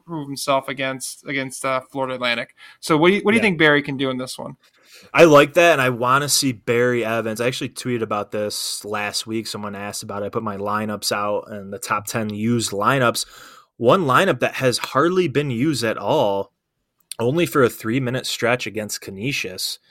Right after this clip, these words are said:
Speaker 2: um, was, and, and granted, Pride has been hurt for three or four games, but, um, Micah Adams Woods at the one, Moses Flowers at the two, Pride at the three,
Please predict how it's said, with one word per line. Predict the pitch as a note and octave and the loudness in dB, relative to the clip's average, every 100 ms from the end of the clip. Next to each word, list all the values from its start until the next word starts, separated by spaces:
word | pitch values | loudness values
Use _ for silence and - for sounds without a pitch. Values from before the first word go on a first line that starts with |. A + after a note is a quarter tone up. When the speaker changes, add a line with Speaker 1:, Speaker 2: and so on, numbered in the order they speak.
| _ - _ _ | _ -20 _ _
Speaker 2:
um, | A#2 G#2 G2+ G2 G2 | -2 0 -2 -4 -6
was, | A2+ G#2+ G2+ G2 | -2 0 0 0
and, | E3 E3 | -2 -2
and | A#2+ A#2 G#2+ | -4 -8 -4
granted, | - C3+ A#2+ A#2 | 2 2 4 -2
Pride | - A2+ A2 | 0 0 2
has | G#2 | -2
been | G#2 | -6
hurt | G#2 A2 | -4 -6
for | A#2 A2 G2+ | -4 -4 -4
three | G2 A2 | -4 -6
or | G2+ | -6
four | - G2+ | -6 -8
games, | G#2 G2+ G#2 | -6 -8 -10
but, | - A2 G2+ - - _ | -4 -2 -2 -10 -20 _
um, | - G#2 G2+ G2 G2 F#2+ - _ _ - | -4 -2 -2 -4 -6 -8 -12 _ _ -8
Micah | A#2 A#2 C3 C#3+ | -2 2 4 6
Adams | C3+ C#3+ B2+ A2 | 4 4 2 2
Woods | B2 | 4
at | A#2+ A2+ | 4 2
the | G#2+ | 0
one, | G2+ A2+ A#2+ A#2+ A#2+ - _ _ | 4 6 6 4 -2 -10 _ _
Moses | A2 A2+ B2 A#2+ B2+ | -2 2 2 2 -2
Flowers | - A#2+ A2+ A2+ G#2+ | 0 2 4 2 -2
at | G2+ | -6
the | F#2 | -6
two, | - - A#2 G#2 G#2 G#2 _ _ _ | -8 -2 0 0 -4 -8 _ _ _
Pride | - C3 A#2 A#2+ B2 | -4 2 2 4 0
at | A2+ | 0
the | A#2 | -4
three, | - A2+ G#2+ G#2 G2+ | -10 -6 -4 -4 -6